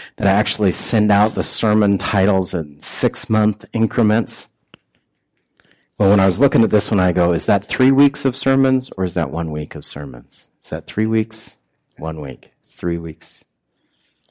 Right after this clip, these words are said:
And, well, lucky you, it's one week. Um, just want you to know, so there is some of that to it. Um, how many of you have, are there anybody in here that's become a naturalized citizen of the United States? Is there anybody here that's,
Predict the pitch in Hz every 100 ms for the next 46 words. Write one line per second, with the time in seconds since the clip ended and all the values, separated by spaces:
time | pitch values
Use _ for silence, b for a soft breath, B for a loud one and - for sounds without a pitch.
0 | B B B B - 123 - - 117 113
1 | - - - 131 - 117 104 104 95 -
2 | 98 104 80 65 - - B B B B
3 | B B B B B B B B B B
4 | B B B B B _ _ - 104 95
5 | 82 76 80 73 73 - 117 - 113 104
6 | 110 101 92 82 - 92 95 95 85 -
7 | 98 92 87 82 - 95 85 76 - 90
8 | 87 78 - _ b b _ _ - 226
9 | 269 247 156 143 143 110 120 123 107 107
10 | - - - _ - 143 143 151 - 214
11 | 240 220 170 151 151 156 139 127 - 123
12 | - 135 107 104 110 120 - 123 110 110
13 | 101 - - - - 127 107 - 95 85
14 | 78 80 85 82 76 - 80 73 92 87
15 | 101 113 113 110 95 104 95 -